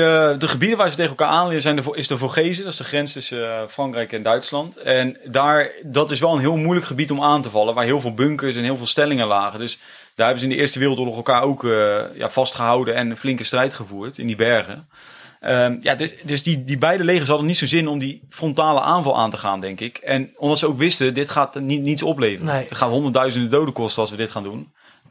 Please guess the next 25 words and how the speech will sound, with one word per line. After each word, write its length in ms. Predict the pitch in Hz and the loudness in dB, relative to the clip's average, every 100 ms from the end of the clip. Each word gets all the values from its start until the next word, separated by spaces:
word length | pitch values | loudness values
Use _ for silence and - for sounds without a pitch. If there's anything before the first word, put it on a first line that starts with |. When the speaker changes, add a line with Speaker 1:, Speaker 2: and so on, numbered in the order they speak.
| _ _ _ | _ _ _
Speaker 1:
Met 260 | 139 135 | 0 0
Speaker 2:
Ja, 220 | 151 135 - | 2 -2 -4
en 260 | 170 165 165 | -2 -2 -2
Speaker 1:
vrijwel 260 | 147 147 131 | 0 0 0
geen 220 | 160 151 | -2 -2
winst. 280 | 139 101 - | -2 -4 -4
Speaker 2:
En, 180 | 156 156 | -2 0
en 100 | 156 | 2
was 160 | 175 | 2
er 120 | 170 185 | 2 2
nog 160 | 170 | 2
ergens 380 | 160 202 190 175 | 2 0 0 -4
iemand 340 | 180 202 190 | -2 0 0
of 120 | 180 151 | 0 0
een 100 | 165 | 2
land 280 | 170 180 | 2 2
die 120 | 170 165 | 2 0
ook 80 | |
nog 140 | 160 143 | 0 0
dacht 220 | 165 - | 0 0
aan 160 | - 151 | -4 0
Polen? 320 | 170 180 175 | 2 2 2
Van, 180 | 151 151 | 0 2
"Jongens, 500 | 151 151 147 139 | 0 -2 -4 -6
eh, 80 | - | -2